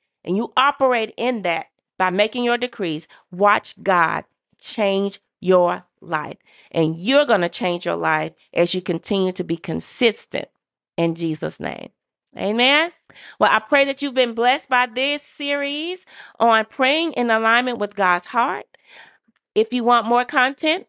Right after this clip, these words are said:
like this, be sure that you follow, be sure that you like, comment. I wanna hear your comment. I wanna hear how you are applying these principles to your life.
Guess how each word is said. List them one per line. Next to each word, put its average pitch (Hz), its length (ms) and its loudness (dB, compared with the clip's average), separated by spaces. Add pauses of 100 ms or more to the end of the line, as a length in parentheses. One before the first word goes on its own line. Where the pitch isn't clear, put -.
(140)
like 226 280 0
this, 370 280 -6
be 403 200 -6
sure 208 260 -4
that 185 180 -8
you 208 100 -8
follow, 240 460 0
be 233 140 -6
sure 220 200 -2
that 196 200 -6
you 190 80 -6
like, 196 420 -2 (400)
comment. 311 500 2
I 214 100 2
wanna 302 220 0
hear 277 640 -2 (320)
your 208 180 2
comment. 208 500 2
I 202 40 2
wanna 240 220 0
hear 220 500 0 (280)
how 240 440 2 (180)
you 254 220 0
are 214 160 2
applying 240 560 0
these 226 400 -4
principles 185 880 -2
to 208 120 -4
your 180 180 0
life. 170 380 -2